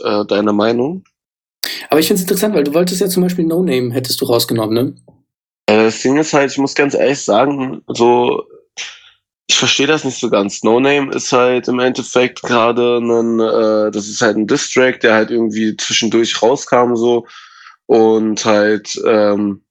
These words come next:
Speaker 1: so, es kommt mir halt so vor, als wenn er jetzt einfach aufs Album geklatscht worden wäre, weißt du, als wenn, das ist halt auch mein Problem, muss ich auch sagen, Shirin Bay hätte ich auch mit rausgenommen, so, weil das sind halt beides so Tracks, die halt irgendwie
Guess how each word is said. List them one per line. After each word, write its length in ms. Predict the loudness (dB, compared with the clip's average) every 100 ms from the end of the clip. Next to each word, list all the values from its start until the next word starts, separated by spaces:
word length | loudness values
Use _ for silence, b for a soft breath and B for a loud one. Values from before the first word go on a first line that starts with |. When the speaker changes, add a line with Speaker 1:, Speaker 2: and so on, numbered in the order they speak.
| _ _ _
Speaker 1:
so, 140 | 0 2
es 120 | 2
kommt 160 | 0
mir 80 | 2
halt 120 | 0
so 80 | -2
vor, 240 | -2 2 2
als 100 | 0
wenn 140 | 0
er 60 | 2
jetzt 100 | 0
einfach 160 | -2
aufs 160 | -2 0
Album 220 | 0 2
geklatscht 360 | 0 -2 -2 -2
worden 220 | -2 -2
wäre, 180 | -2 -2
weißt 180 | -2 -2
du, 40 |
als 100 | -2
wenn, 200 | 0 -2 B B B B
das 80 | -2
ist 40 |
halt 120 | 0 2
auch 80 |
mein 160 | 0 -2
Problem, 360 | -4 -2 0 0
muss 120 | -2
ich 80 | -4
auch 120 | -2
sagen, 360 | 0 2 0 -2
Shirin 460 | -2 0 0 -2 0
Bay 280 | 0 0 -4
hätte 180 | -6
ich 120 | -6 -10 -2
auch 300 | 0 0 -6 _ -4
mit 180 | -2 0
rausgenommen, 520 | -2 -2 -2 -2 -4
so, 160 | -6 -2
weil 160 | 0
das 80 | 0
sind 160 | 2 2
halt 260 | 0 -2
beides 320 | 0 0 0 -4
so 100 | -4
Tracks, 540 | 0 0 -2 -6 -20 B B B B 0
die 80 | 2
halt 140 | 2
irgendwie 720 | -2 -2 0 0 0 0 -2